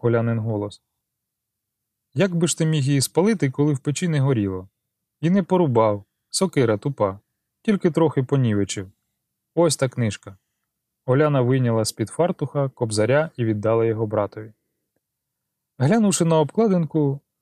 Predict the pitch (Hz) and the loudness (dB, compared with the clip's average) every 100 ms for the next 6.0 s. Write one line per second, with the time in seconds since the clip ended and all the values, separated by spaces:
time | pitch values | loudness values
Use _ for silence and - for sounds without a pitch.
0 | _ - 147 - 143 135 127 131 117 196 | _ -4 -2 0 -2 0 2 2 2 0
1 | 180 151 156 147 143 139 123 139 - 139 | 0 2 2 2 2 0 -2 -4 -4 -4
2 | 135 127 127 127 127 - 113 107 _ _ | -2 -2 -2 -2 -2 -4 -8 -8 _ _
3 | - 135 165 220 - - 123 139 143 139 | -2 0 2 2 -2 -2 0 2 4 4
4 | 123 113 107 127 131 - 117 117 107 101 | 2 0 0 0 -2 -2 -2 -2 -4 -4
5 | 113 113 110 110 107 107 95 95 101 | -2 0 0 -2 -2 -4 -4 -8 -10